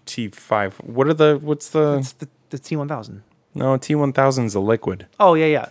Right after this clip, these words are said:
Speaker 2: Uh, T f-, is it the five hundred?
Speaker 1: I don't know.
Speaker 2: I don't know. It's been a while since I've seen
Speaker 1: <laughs>
Speaker 2: the
Speaker 1: Me
Speaker 2: Terminator
Speaker 1: too.
Speaker 2: movies.
Speaker 1: You
Speaker 2: But,
Speaker 1: know what I'm
Speaker 2: but
Speaker 1: talking about, though.
Speaker 2: why are there robot
Speaker 1: Right.
Speaker 2: zombies?
Speaker 1: Why is
Speaker 2: Are
Speaker 1: there
Speaker 2: the,
Speaker 1: fucking
Speaker 2: are the
Speaker 1: robots?
Speaker 2: robots in there to keep an eye on what's going on, to keep tabs on them,
Speaker 1: So they're
Speaker 2: to
Speaker 1: like,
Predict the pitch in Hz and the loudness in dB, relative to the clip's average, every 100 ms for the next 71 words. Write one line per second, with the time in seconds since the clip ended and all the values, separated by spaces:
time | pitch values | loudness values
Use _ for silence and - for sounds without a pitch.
0 | - 147 143 - 156 - - 135 131 123 | 2 2 2 -4 -8 -8 -18 -18 -16 -6
1 | 127 123 117 165 185 - 101 92 87 92 | -4 -4 -6 -12 -16 -2 -2 0 -6 -10
2 | - - - - - - - 156 139 123 | -12 -10 -14 -8 -8 -6 0 2 4 2
3 | 131 120 131 135 123 120 135 127 - 127 | -2 -8 0 2 2 0 -2 2 2 2
4 | 131 - - - - 196 208 170 120 220 | -2 -8 -20 -20 -6 4 6 8 6 6
5 | 98 98 92 92 139 151 170 156 156 135 | 4 4 0 4 6 6 6 4 2 0
6 | - 120 139 135 120 139 139 135 165 117 | -6 -2 0 2 2 2 2 2 0 0
7 | 139 151 160 - 147 131 120 131 151 151 | 4 4 2 -2 -6 -4 2 4 6 4
8 | 127 123 143 151 - 151 156 147 120 - | 2 2 4 2 2 -2 0 -2 -4 -6
9 | 135 117 107 107 113 107 107 117 104 101 | -6 -6 -8 -8 -8 -10 -12 -10 -10 -12
10 | 104 151 - - 120 - - 107 123 135 | -10 -10 -12 -14 -14 -12 -10 -8 -4 -4
11 | 143 180 - - 101 101 127 98 | -4 -6 -6 -4 0 2 2 0